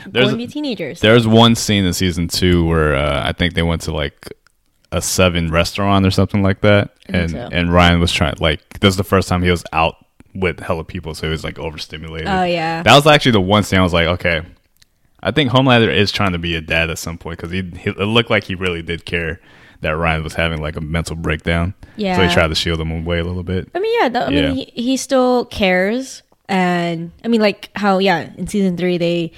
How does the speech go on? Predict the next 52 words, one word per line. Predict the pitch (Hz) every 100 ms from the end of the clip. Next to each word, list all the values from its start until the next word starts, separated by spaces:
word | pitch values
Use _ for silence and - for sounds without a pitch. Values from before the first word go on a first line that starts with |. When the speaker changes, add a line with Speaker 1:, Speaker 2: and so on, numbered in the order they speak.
| - -
Speaker 2:
someone | - 208 190 185
threw | 175 185
a | 175
water | 160 160 170
bottle | 175 180 180
at | 180 180
him | 190 190
or |
Speaker 1:
Mm-hmm. | 202 208
Speaker 2:
something, | 214 - 165
and | 165 160
he | 165
got | 139
really | 156 156
upset | - 131
and | 120
killed | - 170
Speaker 1:
Yeah. |
Speaker 2:
that | -
person. | 208 208 247 247
Speaker 1:
Yeah. | 143 90 - -
Speaker 2:
But, | 156 151 - _ _ _ _ _ _ -
um, | 185 95 82 76 196 _ _ _ -
yeah, | 185 160
he | - - 226 214 208 196 -
cares, | - 214 240 311 349
but | - 196 185 -
doesn't | 214 220
mean | 214 202
you | 202 190 190
know | 180 180
how | 190
to | 180 175
raise | 175 175 160
a | -
Speaker 1:
Yeah. | 98 92 82 330 -
Speaker 2:
child. | 320
<laughs> | 427
Speaker 1:
But | 480
that's | 120
why, | 131 117 95 -
that's | 98 101
why | 107 98
I | 87
wanna | 90 85
ask, | 69 82 78
like, | 80 82
do |
you | 82 82
think | - 85 82
there's, | 78 78 - -
uh, | - 73 67 64